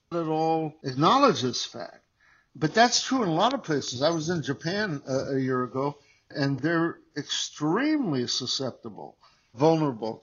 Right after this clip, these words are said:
to global warming, and yet they won't even discuss it. It's not on the agenda in, in Japan. So th-, it, it's kind of like a, a, a, a sort of a universal denial. I suspect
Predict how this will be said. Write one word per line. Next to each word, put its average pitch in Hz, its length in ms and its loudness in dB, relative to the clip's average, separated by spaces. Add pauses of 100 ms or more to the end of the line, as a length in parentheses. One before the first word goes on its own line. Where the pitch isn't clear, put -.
to 120 360 -4
global 120 380 -2
warming, 120 500 -6
and 127 220 -2
yet 147 240 2
they 151 100 0
won't 143 220 0
even 131 220 -4
discuss 247 640 -4
it. 117 120 -12 (880)
It's 147 240 -4
not 160 200 6
on 151 160 6
the 139 120 2
agenda 143 420 -2
in, 117 340 -8
in 120 180 -8
Japan. 113 520 -14
So 131 460 -6 (460)
th-, 160 160 2
it, 170 240 2
it's 175 200 0
kind 254 300 -2
of 220 140 0
like 175 280 2
a, 127 460 -2 (100)
a, 131 40 -6
a, 123 220 -6
a 127 40 -6
sort 214 240 -4
of 139 100 -2
a 139 60 2
universal 139 760 0
denial. 113 760 -6 (600)
I 160 120 8
suspect - 960 0